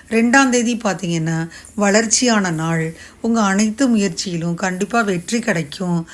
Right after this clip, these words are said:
இன்றைய நாள்ல நீங்க முக்கிய முடிவுகள் எடுக்கலாம். மூணாம் தேதி பார்த்தீங்கன்னா, பலன்கள் கலந்து இருக்கும்.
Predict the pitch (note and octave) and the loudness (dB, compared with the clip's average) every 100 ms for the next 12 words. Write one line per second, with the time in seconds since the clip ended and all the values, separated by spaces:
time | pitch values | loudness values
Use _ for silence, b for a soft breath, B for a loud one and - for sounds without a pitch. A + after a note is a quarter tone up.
0 | B B A#3+ A3 A3+ G3 F#3 F#3+ G#3 A3 | B B 0 2 4 2 0 0 0 0
1 | F#3+ F3 E3+ E3+ F3 E3+ B3+ B3 G#3 G3 | 0 -2 -2 -2 -4 -4 -2 2 2 2
2 | G3 G3+ F3 E3+ F3 E3 E3 D#3+ B B | 0 -2 -2 -4 -4 -2 -2 -4 B B
3 | B A3+ B3+ C4+ C4 A3 G#3+ A3+ A3 F#3+ | B 0 2 4 4 2 0 -2 -2 -4
4 | F3+ F3 E3+ D#3+ E3 E3+ E3+ B B G3+ | -2 -2 -2 0 -2 -2 -6 B B -2
5 | G3+ G#3 A#3 A#3+ A#3+ A3+ F#3 F#3+ G#3+ G#3 | 2 2 2 0 -2 -2 0 2 2 2
6 | F3 - F#3 E3+ | 0 -4 -2 -2